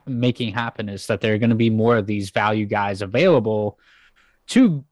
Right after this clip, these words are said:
teams like the Niners and the Broncos who don't have a first round pick at all, uh, that are, are gonna be able to wait back and see what's played out in front of them and be like,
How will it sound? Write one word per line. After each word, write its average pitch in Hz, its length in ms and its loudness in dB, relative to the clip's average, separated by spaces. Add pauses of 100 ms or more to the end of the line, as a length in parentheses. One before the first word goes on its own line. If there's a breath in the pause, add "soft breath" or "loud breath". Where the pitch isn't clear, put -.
(120)
teams 131 320 2
like 110 200 -2
the 113 80 -6
Niners 101 460 -6
and 101 80 -8
the 92 60 -8
Broncos 98 520 -4
who 110 100 -4
don't 135 220 4
have 123 160 2
a 104 40 -4
first - 320 -4
round 101 180 -2
pick 104 180 -6
at 98 100 -4
all, 95 320 -8 (440 soft breath)
uh, 92 380 -2 (720)
that 110 260 0 (760)
are, 127 200 -2
are 123 120 0
gonna 113 300 0 (240)
be 131 120 2
able 123 120 2
to 117 60 2
wait 113 260 -2
back 110 360 -2
and 117 120 -8
see - 160 -2
what's 117 200 2
played 110 260 0
out 104 260 0
in 101 60 -10
front 110 200 -2
of 104 60 -8
them 107 140 -4
and 101 100 -6
be 104 80 -4
like, 92 180 -6